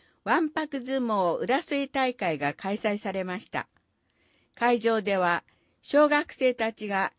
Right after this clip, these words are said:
日頃の練習の成果をぶつけ合い、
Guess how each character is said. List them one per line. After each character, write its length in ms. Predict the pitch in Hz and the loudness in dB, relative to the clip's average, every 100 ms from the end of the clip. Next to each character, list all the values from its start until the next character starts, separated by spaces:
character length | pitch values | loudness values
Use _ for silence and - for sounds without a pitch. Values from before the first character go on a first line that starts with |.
| _ | _
日 140 | - 220 | -6 2
頃 260 | 311 302 | 4 4
の 120 | 285 | 4
練 240 | 269 269 285 | 6 4 4
習 200 | - 262 | 0 -2
の 140 | 247 | -2
成 240 | 254 269 247 | -2 -2 -2
果 240 | 165 156 | 0 0
を 40 | |
ぶ 140 | 151 175 | 0 -4
つ 120 | - | -4
け 180 | 180 170 | -4 -2
合 140 | 165 | -2
い、 100 | 156 | -4